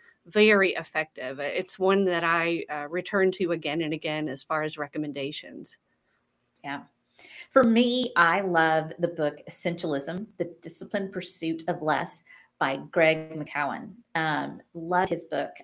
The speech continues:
Speaker 2: Um, he, uh, makes an analogy to cleaning out your closet, which I was like, <laughs> "Oh, you're speaking my love language here." <laughs>
Speaker 1: Mm,
Speaker 2: So
Speaker 1: yes.
Speaker 2: I could totally get into what he was saying, but it just, it's just narrowing down how little we need so that we can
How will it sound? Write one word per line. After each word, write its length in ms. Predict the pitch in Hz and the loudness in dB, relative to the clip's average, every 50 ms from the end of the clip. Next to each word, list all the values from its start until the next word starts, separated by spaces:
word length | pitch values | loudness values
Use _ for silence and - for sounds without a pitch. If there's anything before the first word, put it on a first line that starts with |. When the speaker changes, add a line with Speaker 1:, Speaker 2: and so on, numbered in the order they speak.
| - - | -6 -4
Speaker 2:
Um, 320 | 165 151 147 151 147 - - _ - - _ _ _ _ _ _ | -2 0 0 0 0 -2 -4 _ -20 -20 _ _ _ _ _ _
he, 640 | - - 226 208 208 214 208 220 226 - - - - - | -8 -6 -4 -2 -2 -2 -2 -4 -4 -6 -8 -12 -8 -4
uh, 420 | 208 175 170 170 165 160 160 156 165 | -2 -2 0 -2 -2 -2 -2 -2 -2
makes 280 | 180 180 175 - - | -2 -2 -2 -2 -2
an 80 | 185 180 | -2 0
analogy 440 | 175 165 156 160 170 165 165 170 160 | 0 2 2 2 0 -2 -2 -4 -6
to 80 | - | -8
cleaning 340 | - - - 180 170 165 156 | -8 -8 -6 -6 -4 -2 -4
out 140 | 156 - - | -4 -4 -6
your 100 | 160 - | -8 -10
closet, 520 | - - 143 135 123 135 - - - - _ | -6 -4 -2 -2 -2 -2 -2 -4 -6 -8 _
which 220 | - 151 - - - | -10 -10 -8 -4 -2
I 100 | 156 156 | 0 0
was 180 | 156 151 156 151 | 0 0 -2 -2
like, 220 | 139 139 139 - - | -2 -2 -4 -2 -2
<laughs> 180 | 185 180 - - | -4 -4 0 0
"Oh, 180 | 160 143 - 160 | 0 0 0 -2
you're 180 | 156 - 156 | -2 -4 -6
speaking 360 | - - - 170 175 185 165 | -8 -6 -6 -4 -2 -2 -2
my 100 | 151 143 | -2 -2
love 300 | 151 151 156 160 160 160 | 0 2 4 2 2 2
language 380 | - 139 - - - - - - | -2 -6 -4 -4 -4 -6 -4 2
here." 200 | - 208 202 196 | 4 6 6 6
<laughs> 100 | 190 180 | 6 4
Speaker 1:
Mm, 80 | 170 165 | 2 0
Speaker 2:
So 180 | 170 - - - _ _ - - | -2 -4 -6 -10 _ _ -12 -6
Speaker 1:
yes. 280 | 185 185 175 165 156 160 190 | 0 2 2 2 4 4 4
Speaker 2:
I 100 | 185 190 | 2 4
could 280 | 190 233 196 185 - - - 196 | 4 4 2 2 0 -4 0 4
totally 440 | 190 196 220 208 196 185 180 165 165 | 6 6 6 6 4 2 0 0 0
get 200 | 170 170 - 170 | 0 0 2 2
into 280 | 170 160 160 - - | 0 0 -2 -4 -6
what 100 | 160 151 | -6 -6
he 60 | 147 | -6
was 120 | 143 151 - | -6 -6 -6
saying, 240 | 165 151 143 139 - _ - - - - _ | -6 -6 -6 -8 -12 _ -20 -20 -20 -2 _
but 100 | 202 196 | 6 6
it 140 | - - 190 | 6 4 2
just, 220 | - 214 196 - - | -2 -6 -6 -4 -4
it's 180 | 190 190 - - | -6 -6 -8 -8
just 260 | - 208 190 196 190 | -4 -4 -2 -2 0
narrowing 760 | 180 180 180 180 175 175 233 247 247 240 233 226 190 180 170 | -2 0 0 0 2 2 2 2 2 2 2 0 0 -2 -2
down 480 | 170 151 156 185 180 143 131 - - - _ _ _ _ | -2 -2 -2 -2 -4 -4 -6 -6 -10 -14 _ _ _ _
how 220 | _ - - 190 190 | _ -12 -8 -6 -4
little 400 | 185 175 190 190 214 208 202 180 | 0 2 2 4 4 2 -2 -2
we 180 | 165 170 170 | -4 -6 -6
need 420 | 165 160 165 165 156 143 143 143 - | -6 -6 -6 -8 -8 -8 -10 -10 -6
so 140 | - - 160 | -2 -2 0
that 140 | 156 156 | 0 -2
we 80 | 165 165 | -4 -6
can 280 | - - - 180 180 | -8 -8 -6 -6 -6